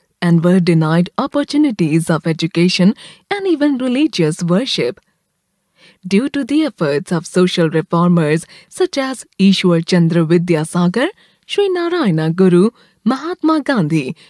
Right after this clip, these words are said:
and Doctor B R Ambedkar, the caste system as well as the practice of untouchability have been almost eradicated from the society. Today, all men and women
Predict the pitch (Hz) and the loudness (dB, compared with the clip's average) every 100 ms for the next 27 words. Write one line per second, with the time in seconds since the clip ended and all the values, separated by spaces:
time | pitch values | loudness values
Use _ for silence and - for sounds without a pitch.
0 | _ - 160 175 175 170 147 135 185 - | _ -4 -2 0 0 0 0 2 2 2
1 | 170 165 160 - 214 202 285 - 254 254 | 0 0 0 0 2 4 2 -2 -4 -4
2 | 330 _ _ - - _ 302 - 415 - | -6 _ _ -20 -20 _ -6 -4 -4 -4
3 | - 370 - 135 123 233 _ _ 247 226 | 0 0 -2 -4 -2 -2 _ _ -8 -2
4 | 247 240 277 - 403 - 302 196 156 156 | -2 0 -4 -4 -4 -2 -4 -2 -4 -4
5 | 156 - - 185 196 180 165 170 151 151 | -6 -8 -2 4 4 2 -2 -2 0 2
6 | 190 185 180 - - _ - 359 269 269 | 2 2 0 -2 -16 _ -8 -4 -2 -2
7 | 277 - 175 220 202 190 208 - 311 311 | -2 -4 0 4 4 4 0 -4 -2 -2
8 | 302 277 214 156 - 143 139 - - - | -2 -4 -2 -2 0 -2 -4 -10 -12 -2
9 | 165 151 247 240 208 165 151 180 156 135 | 0 0 -2 -4 -4 -2 -2 0 -2 -2
10 | - _ _ _ _ _ _ _ _ _ | -12 _ _ _ _ _ _ _ _ _
11 | _ 202 185 165 190 - _ _ 349 403 | _ 0 2 2 0 -4 _ _ -2 0
12 | 415 262 269 277 285 311 330 277 320 180 | 0 0 0 -2 -4 -4 -2 0 2 2
13 | 147 | 0